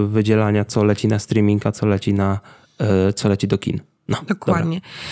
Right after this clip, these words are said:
Speaker 2: Chociaż powiem ci, że w dzisiejszych czasach to platformom też nie jest lekko, bo patrząc na to, że, e, ze względu na przeciążenie, e, internetu w Europie musiały obniżyć jakość,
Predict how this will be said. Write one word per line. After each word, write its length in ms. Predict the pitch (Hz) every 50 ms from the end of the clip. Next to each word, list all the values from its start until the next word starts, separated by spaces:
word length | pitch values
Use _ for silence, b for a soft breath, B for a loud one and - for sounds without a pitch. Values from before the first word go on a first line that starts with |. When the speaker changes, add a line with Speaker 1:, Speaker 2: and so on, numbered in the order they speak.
| B B B
Speaker 2:
Chociaż 340 | 277 320 247 - 277 262 -
powiem 360 | - 240 220 226 226 233 226
ci, 180 | - - 214
że 180 | 208 202 208 208
w 60 | - -
dzisiejszych 560 | 185 - - 180 - 190 190 - 190 190 -
czasach 380 | - 185 185 - - 190 190 -
to 260 | - - 165 165 170
platformom 680 | 165 - 175 170 170 - - 185 180 170 170 165 170 170
też 240 | 165 180 170 - -
nie 120 | 185 170
jest 160 | 165 160 160
lekko, 560 | 170 165 165 165 - - 160 - 208 180 170 196 B B B B B B B B B
bo 240 | - 202 196 180 170
patrząc 540 | 165 - 180 175 - - - 175 175 180 -
na 120 | 170 170
to, 200 | 170 - 175 175
że, 520 | 175 170 165 170 165 160 160 165 165 160 -
e, 140 | - 165 170
ze 140 | 165 170 170
względu 420 | 160 170 170 165 170 165 175 175
na 160 | 170 170 160 160
przeciążenie, 880 | - - 175 - - 175 170 160 170 170 165 170 165 165 165 165 165 -
e, 160 | - 165 165 -
internetu 800 | - - - 180 170 - 175 165 - 160 156 165 165 - 165
w 80 | 160 -
Europie 480 | - 165 165 165 160 - - 165 165
musiały 580 | 170 180 175 160 - - 160 156 156 156 160 165 B B B B B B B B B -
obniżyć 680 | 202 175 190 190 185 180 175 165 170 160 - - -
jakość, 600 | 175 170 160 151 - 160 165 180 - - - -